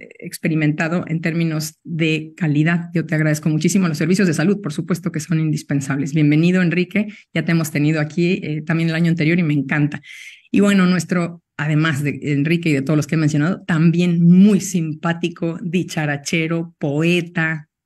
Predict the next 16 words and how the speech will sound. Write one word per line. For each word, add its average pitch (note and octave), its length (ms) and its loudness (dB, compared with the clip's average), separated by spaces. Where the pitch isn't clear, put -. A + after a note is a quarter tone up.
eh, D3 220 0
muy E3+ 400 4
humano, D#3 420 2
muy E3 280 2
cercano, D#3+ 440 0
muy D#3+ 220 2
cálido. E3 380 2
Lo E3 100 0
considero E3 380 0
un D#3+ 100 0
gran D#3+ 200 0
amigo, F#3 260 2
el F3 80 4
doctor E3+ 260 -2
William E3+ 460 4
Murillo, F#3 580 4